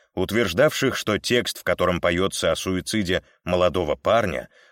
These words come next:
заставлял американскую молодежь покончить с собой. "Нам за эту песню здорово прилетело, подростки из-за нее себя убивали,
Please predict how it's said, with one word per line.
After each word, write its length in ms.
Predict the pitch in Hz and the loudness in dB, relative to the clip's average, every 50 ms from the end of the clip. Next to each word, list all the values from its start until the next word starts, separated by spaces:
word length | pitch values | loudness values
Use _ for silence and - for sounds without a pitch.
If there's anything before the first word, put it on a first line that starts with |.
| _ - | _ -6
заставлял 600 | - 92 110 98 - 110 101 104 120 139 147 143 | -4 -2 -2 0 0 2 2 2 4 4 4 4
американскую 640 | 139 131 120 120 - 123 123 127 - - 120 117 | 4 4 2 2 4 4 4 2 2 0 0 2
молодежь 500 | 107 101 95 92 90 80 90 110 113 - | 4 4 4 4 2 2 0 -2 -2 0
покончить 560 | - 95 87 - - 85 82 78 - 87 76 - | -2 -2 -2 -2 -2 -4 -4 -4 -4 -8 -6 -6
с 40 | - | -6
собой. 520 | - - 76 67 69 65 58 - - _ _ _ _ _ _ _ _ _ _ _ _ _ _ | -4 -2 -2 -2 -2 -4 -6 -8 -12 _ _ _ _ _ _ _ _ _ _ _ _ _ _
"Нам 280 | - 120 123 - 165 156 | -4 0 2 4 4 4
за 120 | 120 139 | 4 4
эту 260 | 156 156 151 - 156 113 | 4 4 4 2 0 0
песню 420 | - 151 156 143 - 143 139 127 | 2 2 2 2 2 0 0 0
здорово 360 | 98 92 135 151 147 135 139 | 0 2 2 4 4 4 2
прилетело, 720 | 113 127 127 123 131 127 - - 151 147 107 76 76 - - _ _ _ _ _ _ | 2 2 0 0 0 -2 0 0 2 2 2 0 -2 -6 -12 _ _ _ _ _ _
подростки 520 | 104 107 98 123 151 175 151 - - 131 | 2 2 4 6 4 4 4 2 0 2
из-за 260 | 139 139 117 - 127 | 2 2 2 2 2
нее 260 | 135 131 123 135 143 | 2 2 2 2 2
себя 300 | 135 - 127 117 120 123 | 2 0 0 2 4 4
убивали, 640 | 120 120 107 117 131 120 139 139 113 82 82 85 | 4 4 2 2 2 4 4 4 2 0 -4 -12